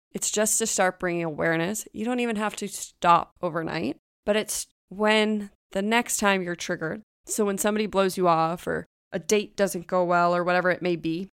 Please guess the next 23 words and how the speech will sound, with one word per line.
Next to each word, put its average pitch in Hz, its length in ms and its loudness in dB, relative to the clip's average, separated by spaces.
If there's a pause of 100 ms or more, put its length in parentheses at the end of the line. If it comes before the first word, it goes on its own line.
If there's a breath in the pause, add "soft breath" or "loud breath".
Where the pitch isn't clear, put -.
to 208 120 -6
catch - 460 0
yourself 220 480 4
when 190 100 -2
you 185 80 0
start 180 300 -2
getting - 240 -12
upset. - 360 -10 (200)
And 185 80 -4
how 214 80 0
you 262 140 0
catch - 360 0
yourself 196 540 0
is 185 140 -6
that 196 180 0
you 185 120 -6
just - 380 0
notice, - 640 0 (240)
"I'm 285 180 0
really 165 200 2
upset - 340 -2
right - 180 -6
now," - 280 -10